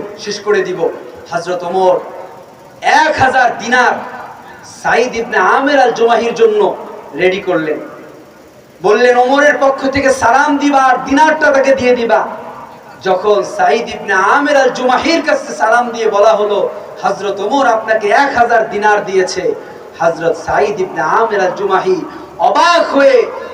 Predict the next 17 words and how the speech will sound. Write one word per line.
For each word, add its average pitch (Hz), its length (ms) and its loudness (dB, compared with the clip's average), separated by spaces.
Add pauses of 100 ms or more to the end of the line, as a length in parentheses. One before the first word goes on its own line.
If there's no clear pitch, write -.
(280)
বিষণ্ণিত 320 680 0
কণ্ঠে 277 380 2
বলে 240 240 4
উঠলেন, 226 380 0 (240)
"ইন্না 233 400 2
লিল্লাহি 247 680 2
ওয়া 226 140 6
ইন্না 262 300 2
ইলাইহি 196 340 4
রাজিউন।" 160 480 2 (600)
এ 156 80 0
বাক্য 180 380 2
শুনে 262 460 2 (640)
তার 262 220 2
বিবি 294 300 2
দৌড়ে 330 340 4
আসলেন, 311 480 2